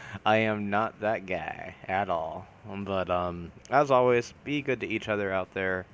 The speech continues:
Um, and yeah, thank you again for supporting the channel and watching. Um,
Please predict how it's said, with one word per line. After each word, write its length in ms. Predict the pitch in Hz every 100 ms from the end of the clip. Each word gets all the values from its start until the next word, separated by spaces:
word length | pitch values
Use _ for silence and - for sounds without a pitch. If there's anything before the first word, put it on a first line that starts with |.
| - - - - - - - - -
Um, 760 | 95 95 95 92 92 92 90 87 - - - - _ - - -
and 200 | 113 120
yeah, 320 | 151 117 85 73 - - -
thank 220 | 120 113
you 100 | 123
again 260 | 117 117 113
for 180 | 113
supporting 400 | 104 - 117 113
the 60 | 107
channel 340 | 110 117 113
and 120 | 101 110
watching. 520 | 131 - 156 165 165 - - -
Um, 760 | 95 98 95 95 95 95 98